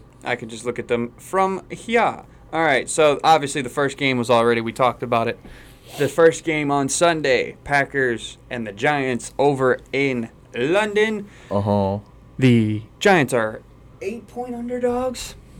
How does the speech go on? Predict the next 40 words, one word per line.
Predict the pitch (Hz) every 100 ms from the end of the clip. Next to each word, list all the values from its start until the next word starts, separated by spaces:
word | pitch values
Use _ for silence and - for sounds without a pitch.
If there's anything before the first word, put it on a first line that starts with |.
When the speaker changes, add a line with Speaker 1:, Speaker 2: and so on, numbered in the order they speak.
| - - -
Speaker 1:
That's | 190 175
a |
bit | 135 151 135
much. | 147 165 165 - -
So | - 143
if | 131
I | 156
had | 156
to | 131
pick | - 160 160
one, | 147 147
I | 95 123
would | 123
pick | 131 123
the | 107
Giants | 113 120 113 -
to | 110
cover | 117 104
the | 98 90
spread | - 175 175
on | 170 170 165
that. | 190 185 - - -
But | 127
we're | 120 131
not | 123 101
picking | 190 190 180
the | 175
spread. | - 180 165
We're | 123
picking | 147 120 113
outright | 117 113 - 110 107
winners. | 131 175 170 165 160
So | - 117 113 101 - - 131
I'm | 135
going | 131 123
with | 113
the | -
Packers. | - 120 113 117 120
I'm | 110
assuming | 101 - 131 127 120